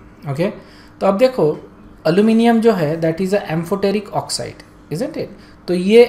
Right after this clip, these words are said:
एनओएच के साथ भी react होगा और एचसीएल के साथ भी रिएक्ट होगा। तो यहाँ पे अपन एनओएच यूज़ कर रहे हैं। जब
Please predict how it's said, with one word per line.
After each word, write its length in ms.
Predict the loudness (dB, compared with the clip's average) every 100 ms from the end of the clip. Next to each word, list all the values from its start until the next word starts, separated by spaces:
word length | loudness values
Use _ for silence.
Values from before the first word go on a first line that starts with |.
| 4
एनओएच 380 | 0 0 -2
के 120 | -4 0
साथ 180 | 2
भी 140 | 2 0
react 340 | 2 2 2
होगा 240 | -2 0 0
और 220 | -2 -6
एचसीएल 480 | -6 -10 -2 -2 0
के 120 | -4
साथ 160 | -4
भी 140 | -4 -2
रिएक्ट 360 | -2 -4 -6
होगा। 180 | -12 -14 -16 -20 -12
तो 60 | 0
यहाँ 120 | 2
पे 100 | 4
अपन 200 | 0 -2 -4
एनओएच 440 | -4 -2 -4 -6
यूज़ 220 | -12 -14 -16
कर 60 |
रहे 160 | -18 -18
हैं। 440 | -20 -20 -20 -2
जब 200 | 0 0